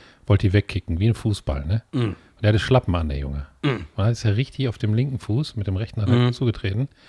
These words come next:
Speaker 1: ist er richtig weggerutscht, hat sich volle Pulle auf die Fresse gelegt. Und die Möwe <laughs> hat er verfehlt.
Speaker 2: Ja.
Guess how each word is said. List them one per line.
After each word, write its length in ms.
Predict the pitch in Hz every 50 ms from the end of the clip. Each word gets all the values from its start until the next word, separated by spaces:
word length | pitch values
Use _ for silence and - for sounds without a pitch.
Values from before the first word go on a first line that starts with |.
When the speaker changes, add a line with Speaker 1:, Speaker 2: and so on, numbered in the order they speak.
| - - - _ _
Speaker 1:
ist 100 | - -
er 160 | 98 92 90
richtig 460 | 98 131 160 - - - 143 127 - -
weggerutscht, 560 | 120 - - 107 82 87 101 - - - -
hat 100 | 101 98
sich 200 | - - 87 -
volle 480 | - - - - - - 160 151 147 131
Pulle 280 | - - 135 127 117
auf 120 | 107 92 -
die 100 | 107 101
Fresse 420 | - - - 127 123 - - 104
gelegt. 400 | 87 87 85 82 92 95 - - _ _ _ _ _ _ _ -
Und 100 | 117 98
die 80 | 104
Möwe 380 | 98 92 92 107 143 139 117 98
<laughs> 40 | -
hat 220 | 151 156 - - -
er 100 | 170 156
verfehlt. 680 | - - 131 123 117 - - 120 131 131 127 123 123 - - - 143 120
Speaker 2:
Ja. 140 | 113 110 98